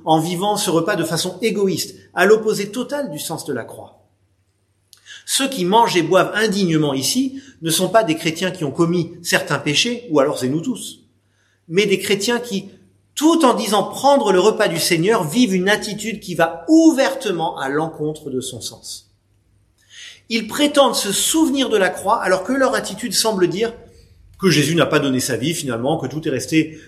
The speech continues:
comme si l'évangile n'était pas vrai. Chacun vit pour soi, chacun sert son intérêt, chacun profite de sa situation. Tant pis pour celui qui a moins de chance.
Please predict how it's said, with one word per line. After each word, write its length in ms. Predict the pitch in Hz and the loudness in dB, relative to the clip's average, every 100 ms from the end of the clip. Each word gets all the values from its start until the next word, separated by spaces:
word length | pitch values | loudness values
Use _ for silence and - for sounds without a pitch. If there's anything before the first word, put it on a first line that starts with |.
| _ | _
comme 180 | 196 175 | 0 2
si 180 | 180 | 2
l'évangile 420 | 175 151 143 139 151 | 2 4 2 2 0
n'était 200 | 131 135 | -2 -2
pas 160 | 131 | -2
vrai. 280 | 110 107 139 | -2 -4 -4
Chacun 260 | 160 147 151 | -4 -2 -2
vit 160 | 165 | -2
pour 160 | 165 - | -4 -8
soi, 380 | 147 120 135 - - - | -6 -4 -4 -6 -18 -4
chacun 300 | 208 208 196 | -2 2 2
sert 180 | 196 | 2
son 160 | 190 185 | 0 2
intérêt, 460 | 165 165 139 156 175 | 2 2 2 4 4
chacun 280 | 196 196 | 0 -2
profite 380 | 196 214 214 240 | -4 -4 -4 -4
de 100 | 208 | -4
sa 160 | 196 196 | -4 -4
situation. 680 | 190 - 190 - 170 185 - - - | -6 -4 -4 -2 -6 -8 -10 -20 -10
Tant 180 | - 247 | 0 2
pis 140 | 247 226 | 2 -4
pour 180 | 214 | -6
celui 220 | - 196 196 | -4 -4 0
qui 120 | 180 | 0
a 20 | |
moins 140 | 170 | 0
de 60 | 165 | -2
chance. 460 | 165 156 - - | -6 -8 -12 -14